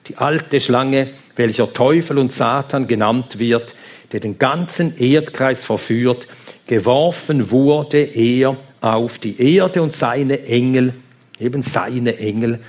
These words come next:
die anderen gefallenen, bösen Engel, "wurden mit ihm hinabgeworfen."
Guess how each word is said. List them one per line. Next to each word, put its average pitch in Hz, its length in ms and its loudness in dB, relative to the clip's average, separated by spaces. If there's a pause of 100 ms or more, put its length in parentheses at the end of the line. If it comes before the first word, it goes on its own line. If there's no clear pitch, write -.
(640)
die 117 80 -14
anderen 120 460 -2
gefallenen, 107 800 -4 (960)
bösen 127 840 2
Engel, 110 540 0 (240)
"wurden 120 600 2
mit 113 300 -4
ihm 101 180 -4
hinabgeworfen." - 1900 -4